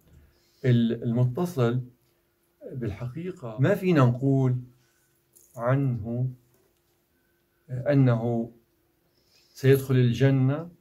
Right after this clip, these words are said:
أو سيدخل النار. ليه؟ لأنه في الجنة العرفانية هنا والآن، أي قامت قيامة حقيقته من بين رماد الجهل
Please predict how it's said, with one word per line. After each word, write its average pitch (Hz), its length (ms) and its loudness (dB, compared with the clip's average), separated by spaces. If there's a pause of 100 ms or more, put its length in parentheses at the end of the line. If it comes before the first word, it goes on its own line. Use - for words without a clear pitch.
(520)
أو 135 480 2
سيدخل 123 460 -2
النار. 117 460 -2 (540)
ليه؟ 123 360 0 (560)
لأنه 123 800 0 (360)
في - 120 -8
الجنة 120 800 0
العرفانية 120 960 -2
هنا 135 300 2
والآن، 120 560 -2 (720)
أي 123 220 2 (220)
قامت 135 460 2
قيامة 123 400 0
حقيقته 127 760 -6 (920)
من 117 360 0
بين 127 360 4
رماد 123 300 2
الجهل 120 480 0